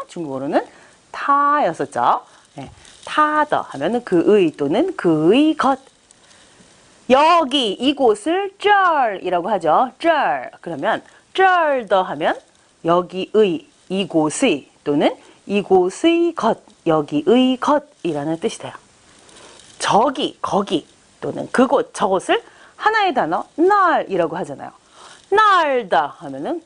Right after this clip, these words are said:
그곳의, 거기의, 그곳의 것, 거기의 것 이런 뜻이 되겠죠.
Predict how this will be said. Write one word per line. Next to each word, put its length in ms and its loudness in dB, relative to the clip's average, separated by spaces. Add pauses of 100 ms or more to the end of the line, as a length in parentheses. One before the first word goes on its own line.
그곳의, 840 0 (220)
거기의, 720 -2 (540)
그곳의 680 -2
것, 220 -2 (180)
거기의 720 0
것 240 -2 (180)
이런 200 -6
뜻이 220 -4
되겠죠. 360 -6